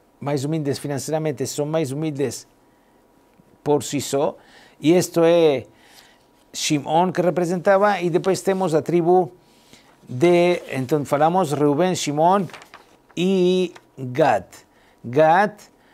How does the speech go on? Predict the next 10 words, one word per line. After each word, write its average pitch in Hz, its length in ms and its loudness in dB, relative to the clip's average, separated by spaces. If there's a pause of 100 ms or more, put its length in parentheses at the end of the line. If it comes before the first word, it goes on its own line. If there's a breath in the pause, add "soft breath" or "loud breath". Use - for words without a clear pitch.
(160 soft breath)
o 117 140 -8
Pasuk 147 420 0
diz 147 300 -2
lá 156 160 4
em 156 40 -4
Bereshit, 139 580 -4
quando 131 240 -4
a-, 117 440 -6 (360)
abençoa 135 640 0
Yaakov, 120 640 -2